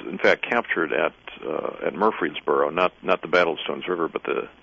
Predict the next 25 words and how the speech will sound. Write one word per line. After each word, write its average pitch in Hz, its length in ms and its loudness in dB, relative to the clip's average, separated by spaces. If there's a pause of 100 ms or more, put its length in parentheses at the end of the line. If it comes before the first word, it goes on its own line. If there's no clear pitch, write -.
(360)
the 71 60 -4
raid 95 280 4
on 80 160 -2
Murfreesboro 67 640 -2
in 69 100 -10
July 80 520 -2 (280)
eighteen 82 340 -6
sixty-two. - 760 -6 (1500)
And, 76 220 -10
and, 87 320 -2
uh, 78 380 4 (1300)
Salter 104 240 4
expresses 92 480 0
his 80 80 -6 (100)
sympathy 85 480 -2 (140)
for, 73 420 0
for 80 100 -2
him 92 180 -2
being 71 260 -2
wounded, 85 500 0 (800)
and 85 320 0
if, 82 120 2 (1400)
I 117 100 6
don't 110 140 4
even 92 180 0